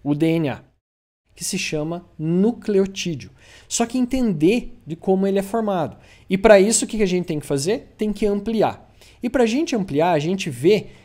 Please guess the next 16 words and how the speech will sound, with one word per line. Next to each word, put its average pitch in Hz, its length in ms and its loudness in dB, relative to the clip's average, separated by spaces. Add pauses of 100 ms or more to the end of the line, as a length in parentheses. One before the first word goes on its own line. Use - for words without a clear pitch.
que 202 100 -2
ele 226 80 4
é 254 40 0
formado 180 580 0
por 190 220 0
três 220 340 -2
coisas: - 580 -2 (300)
fosfato, 233 880 2 (160)
açúcar 226 580 -4
e 202 40 -2
bases 165 340 4
nitrogenadas. 160 920 -4 (280)
Então, 190 480 2 (440)
a 151 80 -4
primeira 175 400 2
porção 190 580 0